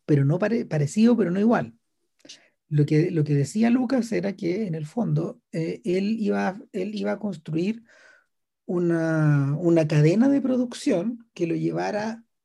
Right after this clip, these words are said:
paulatinamente a hacer las tres películas con el mismo equipo, otra vez, técnico,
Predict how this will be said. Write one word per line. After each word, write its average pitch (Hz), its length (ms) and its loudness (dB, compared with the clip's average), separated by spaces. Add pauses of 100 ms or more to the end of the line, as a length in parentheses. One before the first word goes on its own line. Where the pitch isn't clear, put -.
(160)
paulatinamente 214 1080 2 (580)
a 190 180 -6
hacer 202 260 -4
las 220 160 -2
tres 226 200 -4
películas 190 500 -2 (560)
con 139 160 -4
el 131 100 -6
mismo 180 300 -2
equipo, 240 460 0 (120)
otra 180 260 -2
vez, 220 240 -2 (340)
técnico, 262 640 0